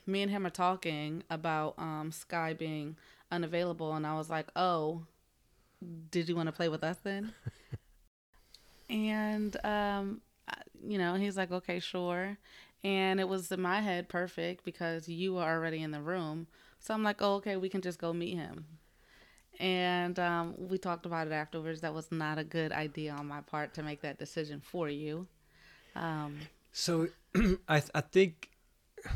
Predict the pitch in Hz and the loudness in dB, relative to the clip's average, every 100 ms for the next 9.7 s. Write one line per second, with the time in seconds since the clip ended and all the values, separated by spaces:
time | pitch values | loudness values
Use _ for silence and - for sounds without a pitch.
0 | - 120 131 143 147 123 123 127 117 120 | 2 2 4 4 4 6 6 6 6 6
1 | 113 101 98 95 - 107 101 143 143 123 | 6 2 -2 -4 -4 -2 2 4 4 4
2 | 120 - 107 - 95 92 92 - 98 - | 2 4 4 4 0 2 2 0 0 0
3 | 95 95 92 90 - - - - - 120 | -2 -2 -2 -2 -6 -12 -20 -20 -4 8
4 | 110 101 - - _ _ _ _ _ - | 8 8 2 -16 _ _ _ _ _ 2
5 | 120 139 135 123 107 101 95 95 95 92 | 6 6 6 6 6 6 6 4 2 2
6 | 95 90 85 90 101 120 107 90 90 104 | 2 4 0 0 0 0 -2 0 2 4
7 | 95 92 95 90 - 90 - 92 85 90 | 6 6 6 4 2 -2 2 2 2 4
8 | 95 90 85 82 82 - - 196 190 175 | 4 4 0 -2 -2 -6 -10 -6 -6 -4
9 | 196 - - - 95 87 - | -8 -10 -18 -4 -2 -2 -8